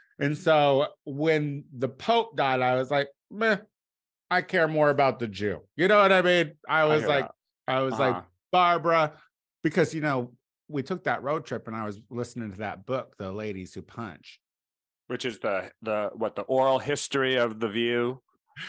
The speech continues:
Speaker 1: Through a gay man's tellings after talking to a bunch of really loose-lipped ladies. You know, here's the thing. They
Speaker 2: Yeah.
Speaker 1: were mad when that book came out, but they weren't mad because they were like,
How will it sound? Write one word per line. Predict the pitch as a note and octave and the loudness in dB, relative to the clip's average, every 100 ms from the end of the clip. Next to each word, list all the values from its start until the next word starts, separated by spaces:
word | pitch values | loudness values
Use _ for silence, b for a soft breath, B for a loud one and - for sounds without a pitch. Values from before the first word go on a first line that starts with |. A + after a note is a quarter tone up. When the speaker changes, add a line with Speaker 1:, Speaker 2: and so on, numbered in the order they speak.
| - - | -8 0
Speaker 1:
Through | C#3 | 4
a | B2+ | 4
gay | B2+ B2+ B2+ | 4 4 4
man's | B2+ C3 B2 A#2+ - | 2 2 2 -2 -10
tellings | - D#3 C3 B2 A2 A2+ | -4 0 2 2 0 -2
after | C#3 A2+ A#2 B2 A#2 | -2 0 0 0 0
talking | B2+ B2 A#2+ B2+ A#2 | 2 2 2 0 0
to | A#2 | 0
a | A2+ | 0
bunch | - C#3 F#3+ | 2 0 2
of | D#4 G3 | -2 0
really | D3 A#3 C#4+ | 2 2 2
loose-lipped | C3+ B2 F3 A#3 - C3+ D#3 E3 | 2 4 4 4 0 4 4 4
ladies. | B2 G#2+ C3+ G2 E2+ F2 - | 0 0 2 0 -4 -8 -2
You | D3 | 2
know, | C#3+ D#3 | 4 2
here's | C3+ G#3 B4 F#4 | 4 6 8 6
the | E3 - | 0 0
thing. | F3 E3+ G2 D2+ - | 4 4 2 -4 -10
They | G2 B B - D3+ | -12 B B 0 4
Speaker 2:
Yeah. | C4 | 4
Speaker 1:
were | F#4 | 2
mad | A#3 D#3 D#3 F#3+ | 0 0 2 2
when | D#3 D3+ | 0 0
that | D3+ B2+ | 0 0
book | D3 E3 D3+ | 0 0 0
came | C#3 A#2 | -2 0
out, | A2+ G#2+ G#2+ - B _ | 0 -2 -4 -8 B _
but | D3 | 2
they | D#3 F3+ | 4 4
weren't | D4 C#4+ E3+ | 4 2 2
mad | E3+ G3 G#3 | 2 2 2
because | E3+ F3 E3+ | 0 0 0
they | E3+ E3 | 2 4
were | D#3+ | 4
like, | E3 D3+ C#3 | 6 4 2